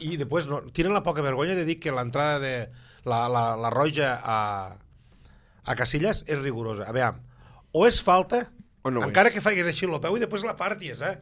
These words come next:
Speaker 1: Però la seva ja li has fotut. O és falta i roja, o no és res.
Speaker 2: Clar.
Speaker 1: O sigui, que no em vinguin en històries. Ningú parla de que la falta rigorosa roja, si li pega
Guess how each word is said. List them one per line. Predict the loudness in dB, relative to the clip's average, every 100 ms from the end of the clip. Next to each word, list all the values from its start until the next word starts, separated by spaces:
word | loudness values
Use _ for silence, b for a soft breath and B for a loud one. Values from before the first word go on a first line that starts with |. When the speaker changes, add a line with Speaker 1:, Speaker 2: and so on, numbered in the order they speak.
| -12
Speaker 1:
Però | -8
la | -6
seva | 0 4 6
ja | 6
li | 4
has | 2
fotut. | 0 -2 -2 -4 b b b 0
O | 4
és | 6 4
falta | 2 2 0
i | -4
roja, | -4 -4 -4 -6 -8 -6
o | 0
no | 2
és | 4
res. | 2 0 -6 -20 -16
Speaker 2:
Clar. | -10
Speaker 1:
O | -2
sigui, | 0 -2 B B
que | 0
no | 2
em | 2
vinguin | 2 4
en | 4
històries. | 2 0 0 0
Ningú | -2 -4 0
parla | 4 6 6
de | 4
que | 2
la | 2
falta | 2 0 -2 -6 B B B
rigorosa | -6 -2 4 4 4 2
roja, | 0 0 -4 -12 b
si | b -2 0
li | 2 4
pega | 6 6